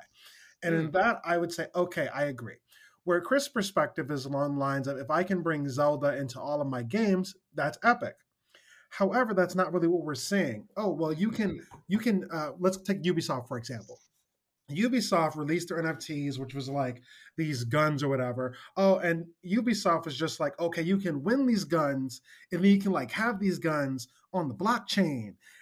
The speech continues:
Speaker 1: And then, like, you can show it off to your friends on the blockchain and prove that you own the digital certificate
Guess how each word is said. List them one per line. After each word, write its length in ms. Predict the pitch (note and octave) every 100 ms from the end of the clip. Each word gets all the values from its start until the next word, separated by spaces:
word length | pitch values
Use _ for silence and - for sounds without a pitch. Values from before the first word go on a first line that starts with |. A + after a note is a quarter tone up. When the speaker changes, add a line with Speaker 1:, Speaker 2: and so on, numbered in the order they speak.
| -
Speaker 1:
And 220 | E3 D3+
then, 340 | F#3+ B3 G#3 F#3
like, 260 | E3+ C#3+ - _
you 100 | G3+
can 80 | F#3
show 180 | - G3+
it 80 | F#3+
off 120 | E3+
to 100 | D#3+
your 100 | C#3+
friends 600 | - B3 G#3 F3+ E3 E3 -
on 100 | E3+
the 60 |
blockchain 720 | A#2+ G#3+ A3 - F#3 D#3+ C3
and 120 | B2 A#2
prove 280 | G#3 G3+
that 100 | C#3+
you 200 | F3+ A3
own 260 | E3+ F#3+ F3+
the 60 | C#3+
digital 240 | G3 F#3+
certificate 600 | E3 D3+ G3+ G3 F3+ D3